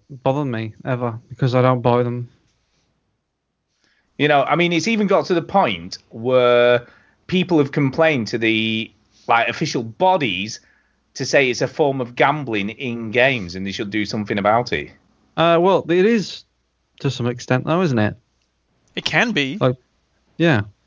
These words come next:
Speaker 3: I mean, I think what Rocket League did is very important. They have a checkbox in the options that says "Turn crates off." And I think that if you do that, then that, it gives people a one-time, instant way to say,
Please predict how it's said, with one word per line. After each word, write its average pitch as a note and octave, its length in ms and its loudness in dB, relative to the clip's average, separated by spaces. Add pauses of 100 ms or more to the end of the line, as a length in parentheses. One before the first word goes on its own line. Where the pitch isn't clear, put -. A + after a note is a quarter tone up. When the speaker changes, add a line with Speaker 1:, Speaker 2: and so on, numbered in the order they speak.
(100)
Speaker 3:
I G#3 60 -2
mean, A#3 220 0
I A3+ 120 4
think A#3+ 260 -2
what G3+ 180 2
Rocket F#3+ 280 2
League G3+ 240 0
did G#3 160 2
is F#3+ 120 -2
very E3+ 220 0
important. C#3+ 500 -4
They E3 140 -2
have G3 160 2
a F#3 60 -2
checkbox F3+ 540 0
in F3 60 -8
the D#3 100 -4
options D3 400 -2
that D3+ 80 -8
says D3 260 -2
"Turn F3 300 -4
crates D3+ 300 -2
off." - 320 -8 (580)
And F#3 100 -2
I G3+ 100 4
think G#3+ 260 -2
that A3+ 80 0
if A3+ 140 -4
you B3+ 100 -2
do C4 220 -2
that, A3+ 500 4 (600)
then F#3 200 -2
that, G3 400 2 (240)
it E3+ 160 -10
gives G#3+ 240 2
people G3+ 440 2
a E3 40 4
one-time, F#3 960 0 (100)
instant G#3+ 600 -2
way E3+ 480 2 (140)
to G#3+ 100 -6
say, D#3+ 460 2